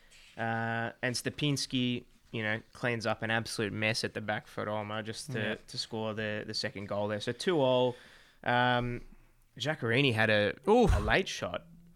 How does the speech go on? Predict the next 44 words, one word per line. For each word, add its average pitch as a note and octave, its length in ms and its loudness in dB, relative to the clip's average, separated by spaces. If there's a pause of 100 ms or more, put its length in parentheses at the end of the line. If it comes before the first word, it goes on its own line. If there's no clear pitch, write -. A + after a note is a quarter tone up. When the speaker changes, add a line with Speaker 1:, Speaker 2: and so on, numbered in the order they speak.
(360)
Speaker 1:
Olsen B2+ 380 0
with G#2 140 -2
a - 20 2
s-, G#3+ 100 2
Speaker 2:
Oh. D3+ 200 2
Speaker 1:
with A2 120 -2
a G#2 40 -2
s-, - 200 -6
with G#2 160 -6
a G2+ 60 -4
great F#2+ 240 -2
save. G2 380 -8
Speaker 2:
Olsen F#3+ 320 2
with G#3+ 120 0
a F3 60 0
great D#3 320 4
save. C#3 400 2
Probably E3+ 560 4
Speaker 1:
So C#3 100 0
we've C#3 60 4
gotta E3 120 8
give C#3+ 120 6
him B2 80 2
props - 240 -2
for - 100 -8
that. F#2+ 120 -8
Speaker 2:
the E3 80 4
most G3 320 4
confident F#3+ 360 4
I've D3 200 4
seen D3+ 260 0
Olsen C3+ 460 0
in A2 180 0
the A2 60 2
Speaker 1:
Yeah. - 60 2
Speaker 2:
last B2 280 2
few C3 140 0
weeks. B2 300 0 (120)
Like F3 320 2
I E3+ 80 0
said, D3+ 480 0
I C#3 240 4
have C#3 180 -4
not C#3+ 360 0